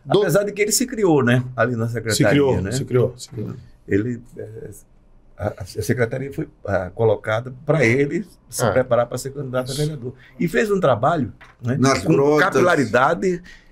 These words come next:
Speaker 2: interessante,
Speaker 3: É.
Speaker 2: né?
Speaker 4: O, o, aqueles torneios das grotas,
Speaker 2: Torneios
Speaker 4: ele
Speaker 2: das
Speaker 4: chegou
Speaker 2: grotas.
Speaker 4: àquele, aquele eleitorado que ele não
Speaker 3: Ele
Speaker 4: chegava.
Speaker 3: tava ali muito perto da Cláudia Pertuba, Cláudia sai, ele fica
Speaker 4: Ah.
Speaker 3: e conseguiu se
Speaker 2: Há
Speaker 3: consolidar.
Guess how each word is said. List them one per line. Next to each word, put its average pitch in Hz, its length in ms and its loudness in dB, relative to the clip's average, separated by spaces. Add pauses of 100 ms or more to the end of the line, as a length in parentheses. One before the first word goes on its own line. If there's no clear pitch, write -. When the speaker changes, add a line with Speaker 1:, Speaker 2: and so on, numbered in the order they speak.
Speaker 2:
interessante, 156 600 4
Speaker 3:
É. 107 40 4
Speaker 2:
né? 139 160 2 (340)
Speaker 4:
O, - 40 -10
o, 113 380 -6
aqueles - 280 2
torneios 131 400 4
das 123 200 2
grotas, 117 360 2
Speaker 2:
Torneios 117 180 2
Speaker 4:
ele 147 80 4
Speaker 2:
das 135 80 0 (140)
Speaker 4:
chegou 147 160 2
Speaker 2:
grotas. 131 220 4
Speaker 4:
àquele, 127 220 -2 (160)
aquele 147 280 0
eleitorado 147 500 2
que - 80 -2
ele 185 100 -2
não 233 100 -6
Speaker 3:
Ele 190 140 2
Speaker 4:
chegava. 208 200 4
Speaker 3:
tava 202 100 4
ali 180 80 2
muito 175 240 2
perto 151 220 2
da 139 100 2
Cláudia 135 300 2
Pertuba, 190 600 0
Cláudia 147 320 2
sai, 196 480 2
ele 156 160 4
fica 202 680 2
Speaker 4:
Ah. - 40 -10 (240)
Speaker 3:
e 165 60 -4
conseguiu 175 420 2
se 175 80 -4
Speaker 2:
Há - 40 -6
Speaker 3:
consolidar. 180 420 2